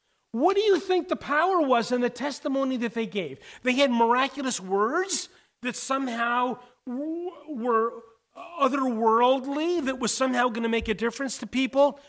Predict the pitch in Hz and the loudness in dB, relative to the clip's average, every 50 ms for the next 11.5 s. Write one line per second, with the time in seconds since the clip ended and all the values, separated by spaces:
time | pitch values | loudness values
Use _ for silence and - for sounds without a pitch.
0 | _ _ - 202 208 240 269 277 285 285 285 277 277 254 254 240 247 - - 262 | _ _ -6 -2 2 4 6 8 8 8 6 6 2 0 -2 -4 -4 -6 -6 -6
1 | 262 - - - 277 254 262 262 262 254 262 214 226 214 226 240 240 180 - 233 | -6 -4 -4 -4 -2 0 0 0 0 -2 0 0 -2 -2 0 -2 -4 -4 -2 -2
2 | 254 262 262 226 226 233 185 226 220 220 - 233 226 240 233 - 220 233 233 233 | -2 -2 0 0 0 0 0 0 -2 -2 -2 -2 -2 -2 -2 -2 -4 -4 -6 -6
3 | 220 - - 247 240 240 226 - - 254 240 - 254 254 254 262 269 262 226 - | -6 -6 -6 -4 -2 -2 -2 -2 -2 -4 -4 -4 -4 -4 -4 -4 -4 -4 -6 -6
4 | - - - 277 311 302 - - 269 254 226 185 135 113 - _ _ _ _ _ | -8 -4 -2 0 0 0 -2 -2 0 0 0 0 0 -4 -10 _ _ _ _ _
5 | _ _ _ _ _ _ _ _ _ _ _ _ _ _ _ _ _ _ _ _ | _ _ _ _ _ _ _ _ _ _ _ _ _ _ _ _ _ _ _ _
6 | - 247 269 269 262 220 - 269 262 262 - - - - 269 294 294 - - 277 | -2 0 2 2 2 4 4 4 4 4 2 -4 -2 0 2 2 2 2 2 2
7 | 277 277 277 269 269 - - 240 240 254 269 254 - - - 262 254 247 247 240 | 4 4 4 4 4 0 -2 0 0 0 0 2 2 2 2 2 2 2 2 0
8 | 175 - 220 247 262 262 220 185 170 139 123 - - - - - _ _ _ _ | 0 0 2 2 2 2 2 2 0 -2 -2 -4 -4 -6 -6 -10 _ _ _ _
9 | _ _ _ _ _ _ _ - 294 254 269 269 269 269 269 254 254 254 254 247 | _ _ _ _ _ _ _ 4 6 6 6 6 4 2 -2 0 0 0 0 0
10 | 180 240 233 240 - 247 254 262 269 262 226 240 233 - 254 247 233 - - - | -2 -4 -4 -4 -4 -2 -2 0 -2 -2 -2 -2 -2 0 -2 -2 -2 -2 0 2
11 | 233 220 220 220 208 196 170 151 143 | 4 4 4 4 4 2 0 -2 -4